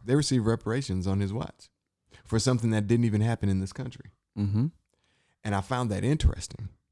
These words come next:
Speaker 1: I also found it interesting that he came out on his, on his first campaign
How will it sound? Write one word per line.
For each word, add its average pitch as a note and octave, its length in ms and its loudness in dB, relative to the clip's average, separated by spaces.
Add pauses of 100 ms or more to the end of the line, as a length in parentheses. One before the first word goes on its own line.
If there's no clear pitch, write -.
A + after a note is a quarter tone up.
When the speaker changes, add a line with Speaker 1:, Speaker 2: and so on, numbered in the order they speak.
(1040)
Speaker 1:
I G2+ 100 -8
also C#3 320 0
found G#2+ 280 2
it G2 80 2
interesting G2+ 540 2
that F#2+ 100 4
he G2+ 100 2
came G#2 320 2
out G2 220 0
on G2 200 0
his, F#2 300 0 (140)
on F#2 120 0
his F2+ 140 -2
first A2 360 -2
campaign F#2+ 720 0